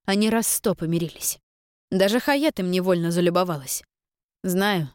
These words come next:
тоже хотела бы внука, а не внучку.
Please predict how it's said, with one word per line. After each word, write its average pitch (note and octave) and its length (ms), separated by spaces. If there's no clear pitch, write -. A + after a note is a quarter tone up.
тоже A3+ 240
хотела F3 340
бы F3 160
внука, G3 380
а D3+ 80
не D#3 120
внучку. D#3+ 480